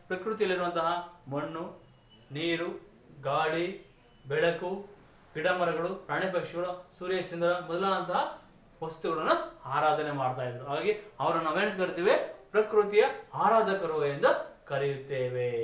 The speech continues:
ಓಕೆ, ಆರ್ಯರು ಪ್ರಕೃತಿಯ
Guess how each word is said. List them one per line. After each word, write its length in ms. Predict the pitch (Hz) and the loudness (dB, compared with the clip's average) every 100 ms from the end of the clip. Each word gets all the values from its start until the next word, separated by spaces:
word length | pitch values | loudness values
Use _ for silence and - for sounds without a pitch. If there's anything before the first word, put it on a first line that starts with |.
| 110 104 - - _ _ _ _ _ _ _ _ _ _ _ _ 113 113 _ | -4 -10 -16 -20 _ _ _ _ _ _ _ _ _ _ _ _ -20 -20 _
ಓಕೆ, 220 | - 165 131 - - - 135 | -8 -4 -4 -8 -18 -14 -2
ಆರ್ಯರು 640 | 165 180 180 - - - | 2 4 4 2 -2 -6
ಪ್ರಕೃತಿಯ 420 | 185 220 214 285 | -6 -2 -2 -2